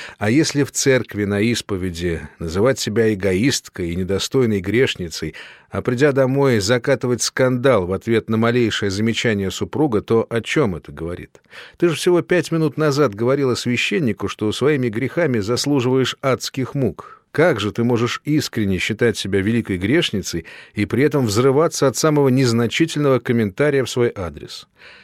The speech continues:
Значит, на самом деле ты не верила в то, что говорила на исповеди. Как-то в одной обители, не в Афинах, я встретил монаха, который до своего прихода в монастырь был агрономом.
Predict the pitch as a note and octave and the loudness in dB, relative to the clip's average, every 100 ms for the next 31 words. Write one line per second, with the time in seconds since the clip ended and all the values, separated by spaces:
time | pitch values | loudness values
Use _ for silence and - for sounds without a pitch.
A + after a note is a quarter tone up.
0 | _ - G#2+ F3 F3+ E3+ D#3+ F3+ G3 F#3 | _ -4 0 2 2 2 2 2 2 2
1 | C3 A2+ F#2 - F3+ F3+ E3+ A#2 E3 F3 | 2 2 0 0 0 2 2 2 2 2
2 | D3+ - A2+ - G#2 F#2+ G2+ F#2+ F2 E2+ | 0 0 -2 -2 -4 0 0 0 -2 -4
3 | F2 D#2 - - C2+ C2+ C2+ - _ _ | -6 -6 -8 -12 -14 -16 -20 -20 _ _
4 | _ _ _ - - - - - A#2+ - | _ _ _ -18 -16 -16 -4 0 0 2
5 | A2+ A2+ G#2+ A#2 A2+ A2 G#2 F#3+ - E2 | 4 4 4 0 0 -2 -2 -4 -4 -6
6 | C#2 - - G#2+ G2+ C3 - F2+ C#2+ - | -6 -8 -8 -4 2 0 0 -4 -6 -10
7 | - - - A#2 D#3+ - E3+ D3 C#3 C3 | -18 -20 -4 0 0 2 0 2 2 2
8 | C3+ F3 E3 A2+ A#2 B2+ C3+ A2 D#3 D3+ | 2 0 -2 -2 -2 0 0 2 0 2
9 | C3+ B2+ A#2+ B2+ A#2+ C3+ A#2 G2+ A#2 B2 | 2 2 0 -2 -2 0 0 0 0 0
10 | A#2 - E3 A#2 C#3+ B2+ C3 B2+ C3+ A#2+ | -2 0 0 2 0 0 -4 0 0 0
11 | F2 D2 - | -2 -6 -10